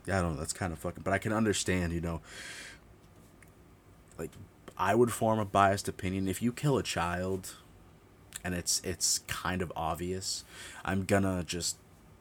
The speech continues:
assume you're guilty, and I'm just gonna stick with it, you know? Anyways, let's continue. Entwistle's trial for double murder began on June second, two thousand eight, in Woburn, Massachusetts.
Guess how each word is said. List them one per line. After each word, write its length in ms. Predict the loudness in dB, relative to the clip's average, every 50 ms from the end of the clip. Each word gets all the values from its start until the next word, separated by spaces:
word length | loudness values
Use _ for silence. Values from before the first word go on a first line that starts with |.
| -20 -20 -20 -20 -20 -20 -20 -20 -20 -20 -20 -16 -10 -6
assume 560 | 0 2 4 4 6 4 4 2 2 0 -2
you're 140 | -2 -2 -4
guilty, 540 | -4 -4 -6 -6 -4 -4 -2 -2 -2 -2 -4 -8 -14 -20 -20 -20 -18 -12 -10
and 100 | -8 -6
I'm 80 | -6
just 160 | -4 -4 -4
gonna 320 | -4 -4 -4 -4 -6 -6 -2
stick 380 | -2 0 2 2 0 -2 -2
with 240 | -4 -4 -4 -4 -6
it, 140 | -8 -12 -10 -8
you 160 | -6 -4 -4
know? 220 | -4 -4 -6 -8 -10 -14 -18 -20 -20 -20 -20 -20 -20 -20 -20 -20 -20 -20 -20 -20 -20 -20 -20 -20 -20 -20 -16 -12 -10 -4 -2
Anyways, 560 | -2 -2 -2 -2 -4 -6 -6 -6 -8 -8 -10 -14 -20 -20 -20 -20 -20 -20 -16 -14 -12 -12 -12 -10 -10
let's 320 | -6 -2 0 0 0 -2 -2
continue. 460 | -4 -4 -2 -2 -2 -2 -2 -4 -6 -8 -10 -14 -16 -16 -14 -12 -12 -12 -12 -12 -6 0
Entwistle's 500 | 0 2 2 2 0 0 0 0 -2 -2
trial 340 | -2 2 2 2 2 2 0
for 140 | -2 -4 -4
double 280 | -2 -2 -2 -2 -2
murder 280 | -2 -2 0 0 0 -2
began 360 | -4 -6 -6 -4 -4 -4 -4
on 160 | -4 -6 -6
June 360 | -6 -6 -4 -4 -4 -4 -4 -2
second, 420 | 0 0 0 0 -2 -4 -6 -6
two 140 | -6 -6 -4
thousand 320 | -2 -2 -2 -4 -6 -6
eight, 200 | -6 -6 -6 -6
in 240 | -6 -6 -6 -6 -4
Woburn, 540 | -2 -2 0 0 0 0 0 0 -2 -2 -4
Massachusetts. 920 | -4 -4 -6 -6 -8 -10 -10 -8 -8 -8 -8 -8 -8 -8 -6 -6 -8 -8